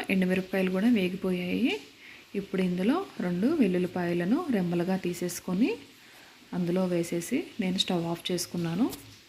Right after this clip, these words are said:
ఇప్పుడు ఇవన్నీ ఆరిన తర్వాత మిక్సీ జార్లో వేసుకొని మెత్తగా గ్రైండ్ చేసుకోవాలి. నేను అన్నీ ఎక్కువ క్వాంటిటీలో తీసుకున్నాను కాబట్టి మూడు సార్లుగా గ్రైండ్ చేసుకుంటున్నాను. చూడండి,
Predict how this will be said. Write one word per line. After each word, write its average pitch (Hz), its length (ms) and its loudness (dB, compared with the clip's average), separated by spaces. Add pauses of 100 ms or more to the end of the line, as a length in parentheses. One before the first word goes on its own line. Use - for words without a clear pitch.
(880)
ఇప్పుడు 208 300 -2 (200)
ఇవన్నీ 196 320 4 (140)
ఆరిన 208 240 4
తర్వాత 180 500 -2 (520)
మిక్సీ 190 400 0
జార్లో 185 320 0 (120)
వేసుకొని 185 480 -2 (840)
మెత్తగా 185 380 -2 (160)
గ్రైండ్ 175 320 2
చేసుకోవాలి. 175 640 -2 (1800)
నేను 196 200 2
అన్నీ 190 220 2
ఎక్కువ 202 220 0
క్వాంటిటీలో 196 560 0
తీసుకున్నాను 190 500 -2
కాబట్టి 185 380 -2 (260)
మూడు 190 220 2
సార్లుగా 185 360 0 (100)
గ్రైండ్ 185 320 2
చేసుకుంటున్నాను. 180 800 -4 (2000)
చూడండి, 202 400 0